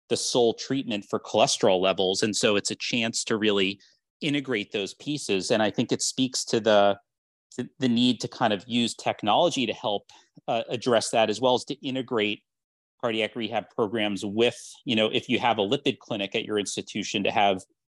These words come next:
collaboration, coordination between the, the program. So I'm glad that you,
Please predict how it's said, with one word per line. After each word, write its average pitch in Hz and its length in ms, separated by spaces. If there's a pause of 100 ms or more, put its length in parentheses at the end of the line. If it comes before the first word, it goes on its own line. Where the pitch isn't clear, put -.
(120)
collaboration, 101 960
coordination 107 640
between 98 360
the, 92 220 (880)
the - 60
program. 104 640
So 113 140
I'm 107 120
glad 131 300
that 165 100
you, 117 300